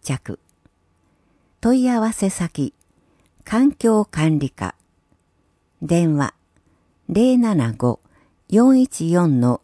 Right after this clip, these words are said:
四七一一。ファックス、零七五四一四の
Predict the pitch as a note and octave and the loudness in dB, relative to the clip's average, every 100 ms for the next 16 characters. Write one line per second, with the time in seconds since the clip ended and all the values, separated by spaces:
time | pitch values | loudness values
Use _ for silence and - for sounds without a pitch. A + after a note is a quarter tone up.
0 | - D3 A3 A3 G#3+ D3+ A2+ F#2 - B2 | -2 2 2 2 0 0 -2 -4 -6 -6
1 | A2 - - - _ _ _ _ _ _ | -6 -10 -14 -16 _ _ _ _ _ _
2 | _ _ _ _ - F3+ - - - - | _ _ _ _ -6 -6 -6 -14 -12 -12
3 | _ _ _ _ _ _ _ F3+ G3+ C4 | _ _ _ _ _ _ _ -2 2 4
4 | A#3+ A3+ C#3+ A2+ B2 B2 - _ _ _ | 2 0 0 -2 -2 -2 -4 _ _ _
5 | - G3 B3+ C4 C4 - D#3 E3+ E3 C3 | -2 2 4 4 2 -4 -2 0 2 2
6 | A#2 A#2 | 0 -4